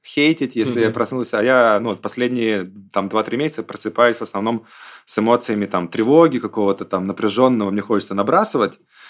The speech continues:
Speaker 1: И если я не, я такой, если это не выведу из системы, знаешь, моё служение, <laughs> условно,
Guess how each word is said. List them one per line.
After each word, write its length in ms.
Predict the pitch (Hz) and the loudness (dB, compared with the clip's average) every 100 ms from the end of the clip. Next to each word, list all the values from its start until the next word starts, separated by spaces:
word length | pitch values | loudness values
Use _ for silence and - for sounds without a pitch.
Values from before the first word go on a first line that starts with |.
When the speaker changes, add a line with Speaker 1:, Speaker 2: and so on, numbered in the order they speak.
| - - - - _ _ - | -20 -20 -20 -20 _ _ -10
Speaker 1:
И 100 | - | -2
если 280 | 123 135 - | 2 2 4
я 60 | 135 | 2
не, 160 | 139 | 2
я 160 | 143 131 | 0 0
такой, 540 | 135 120 131 120 113 110 | 0 0 4 4 2 0
если 320 | 117 127 - | -4 -4 0
это 160 | 139 135 | 0 0
не 120 | 131 | -2
выведу 340 | 131 180 143 113 | -2 -2 0 -2
из 140 | - | -4
системы, 460 | - - 113 95 87 | -8 0 2 2 0
знаешь, 300 | 107 107 113 | -2 -2 -2
моё 180 | 117 | -2
служение, 560 | 123 127 113 151 151 120 | -2 -2 0 2 2 2
<laughs> 20 | |
условно, 400 | - 151 147 143 | 2 4 4 4